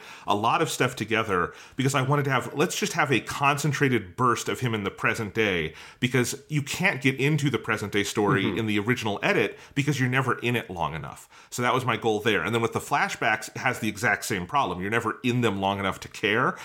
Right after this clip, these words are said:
Speaker 1: So let's do one story where the climax is the big train heist of that episode in my edit.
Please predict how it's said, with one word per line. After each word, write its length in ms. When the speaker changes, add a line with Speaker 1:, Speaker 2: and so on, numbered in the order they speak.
Speaker 1:
So 140
let's 160
do 160
one 340
story 380
where 140
the 100
climax 720
is 120
the 80
big 220
train 300
heist 300
of 100
that 160
episode 560
in 120
my 240
edit. 340